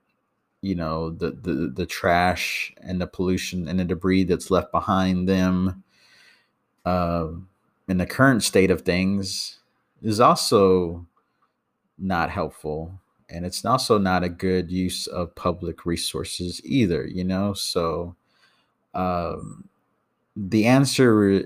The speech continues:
is very complex. It's not something that's gonna be solved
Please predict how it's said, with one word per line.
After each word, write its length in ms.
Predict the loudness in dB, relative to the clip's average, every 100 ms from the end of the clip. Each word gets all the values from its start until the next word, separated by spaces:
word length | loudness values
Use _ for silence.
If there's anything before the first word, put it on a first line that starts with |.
| 0 0 0 0 0 -2
is 320 | -4 -4 -8 -14 0
very 400 | 4 6 6 2
complex. 1080 | -2 -2 -2 -2 0 -2 -6 -8 -10 -14 -20 _ _ _ _ _ _ _ _ _
It's 260 | -6 -6 -2
not 540 | 0 4 4 2 -2 -12 -14 -20 _ _ _ _ _ _ _ _ _ _ -10
something 580 | -6 -2 -2 -2 -2 -2
that's 180 | -2 -2
gonna 260 | -2 0
be 180 | 0 -2
solved 920 | -4 -2 2 2 2 0 -2 -6 -14